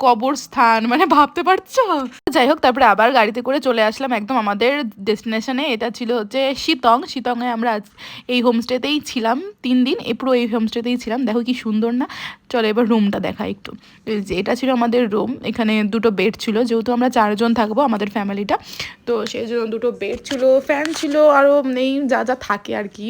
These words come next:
রুমের মধ্যে। Actually পরে এই রুমে আমরা থাকিনি, জায়গাটা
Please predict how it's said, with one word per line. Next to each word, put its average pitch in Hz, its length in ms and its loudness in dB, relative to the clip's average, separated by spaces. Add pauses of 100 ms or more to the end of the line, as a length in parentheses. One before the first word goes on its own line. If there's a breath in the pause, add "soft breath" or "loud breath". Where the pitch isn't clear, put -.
রুমের 208 280 -4
মধ্যে। 196 220 -8 (520 loud breath)
Actually 349 340 4 (200)
পরে 247 220 8 (100)
এই 226 100 0
রুমে 262 240 8
আমরা 330 120 6 (100)
থাকিনি, 262 380 4 (140)
জায়গাটা 269 280 4